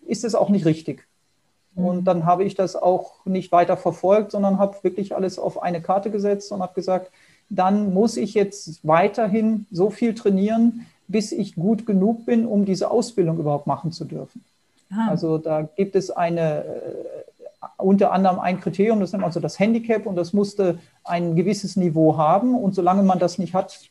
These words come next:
Speaker 1: braucht man sich da gar nicht um eine Lehrstelle, das ist ein Lehrberuf, braucht man sich also gar nicht um eine Lehrstelle bemühen und dann steht diese Zahl da und dann muss man da hinkommen. So, und dann, ja, hat's einige Jahre gedauert, äh, das zu schaffen, aber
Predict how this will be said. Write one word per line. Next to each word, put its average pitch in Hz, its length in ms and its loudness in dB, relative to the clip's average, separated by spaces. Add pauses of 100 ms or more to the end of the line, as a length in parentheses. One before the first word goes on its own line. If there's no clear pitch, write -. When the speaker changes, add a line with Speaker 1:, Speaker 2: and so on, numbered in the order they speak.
Speaker 1:
braucht 185 200 2
man 196 100 2
sich 180 140 -4
da 175 100 -2
gar 160 180 0
nicht 202 260 -2
um 185 180 -2
eine 170 220 0
Lehrstelle, 196 580 2
das 196 120 -4
ist - 40 -12
ein 156 140 -2
Lehrberuf, 208 440 -2 (640)
braucht 190 180 -2
man 202 120 2
sich 196 80 4
also 175 160 0
gar 170 160 2
nicht 151 120 -2
um 160 80 -4
eine 175 180 0
Lehrstelle 190 460 0
bemühen 175 440 2
und 175 360 -4 (160)
dann 165 220 -2
steht 202 360 -2
diese 175 200 0
Zahl 175 340 4
da 240 200 4
und 202 200 2
dann 180 120 0
muss 190 180 -2
man 214 160 0
da 220 80 4
hinkommen. 175 640 2 (200)
So, 180 160 -4
und 147 280 -6
dann, 165 320 -2 (800)
ja, 233 220 6
hat's 175 140 -2
einige 208 280 2
Jahre 196 360 6
gedauert, 196 640 4
äh, 208 420 0
das 196 260 0
zu 196 100 0
schaffen, 202 460 0
aber 196 680 4